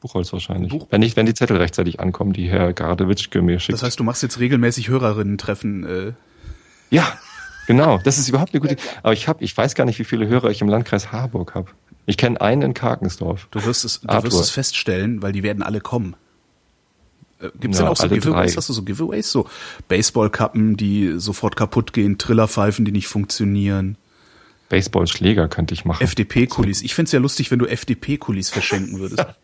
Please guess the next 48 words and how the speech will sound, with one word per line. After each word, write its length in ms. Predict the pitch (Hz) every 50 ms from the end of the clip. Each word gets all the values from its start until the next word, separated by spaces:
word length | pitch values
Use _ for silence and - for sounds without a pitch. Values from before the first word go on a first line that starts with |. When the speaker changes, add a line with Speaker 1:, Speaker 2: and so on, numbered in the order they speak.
| _ _ -
Speaker 1:
<laughs> 880 | 151 - - - _ _ _ _ _ - 170 - - - _ _ _ - - - - - - - - - - - - - - - - _ _ - - - - - - - - - - - -
Ich 60 | -
hab 80 | -
noch 60 | - 113
ein 60 | 107
paar 140 | 90 92 92
Xing-Kulis, 600 | 95 - - 98 110 113 - 90 85 80 80 -
die 80 | - 85
könnte 220 | - - - 90
ich 60 | 85
verschenken. 400 | - 90 - - 92 87 95 90 92
Speaker 2:
Ja, 140 | 92 90 90
nee, 200 | 90 90 90 92 92
Speaker 1:
Oh, 60 | 123 117
Speaker 2:
das 100 | 92 87
ist 60 | 87
ja, 0 | 82
Speaker 1:
darf 60 | - - _ _ _ -
Speaker 2:
das 100 | - 87
ist 60 | -
Speaker 1:
ich 60 | -
Speaker 2:
ja 80 | 104 -
Speaker 1:
gar 80 | 101 107
nicht. 120 | 107 -
Speaker 2:
uncool. 320 | 95 90 92 85 85 87 - _ _ _ _ _ _ _ _ _ _ _ _ _ _ _ _ _ _ _ _ _ _ _ - - -
Speaker 1:
Ähm, 720 | 101 95 95 92 92 90 90 90 90 90 90 90 92 92
Speaker 2:
Hm. 240 | 80 73 64 58 - _ _ _ _ _ _ _ _ - - - - _ _
Speaker 1:
nee, 140 | - 104 95
hab 140 | 95 101 92
ich 100 | 90 -
nicht. 200 | 87 80 - -
Speaker 2:
Na 100 | 87 85
gut. 180 | 85 85 82 -
Speaker 1:
Also, 180 | 101 98 95 87 80 - - _
ich 120 | - -
hab 100 | 117 113 -
gerade 200 | 117 113 117 117
überlegt, 240 | 107 110 113 110 -
vielleicht 340 | - - 101 104 107 -
sollte 180 | - 110 95 107
ich 60 | 101
mir 220 | 104 98 90 82 85
wenigstens 560 | 98 113 139 135 123 113 - - 107 101 101
irgendwie 300 | 98 101 98 98 98 90
Flyer 460 | - - - 92 107 110 101 95 -
oder, 240 | 98 - 95 - -
oder 200 | 90 95 95 95
so 140 | 95 92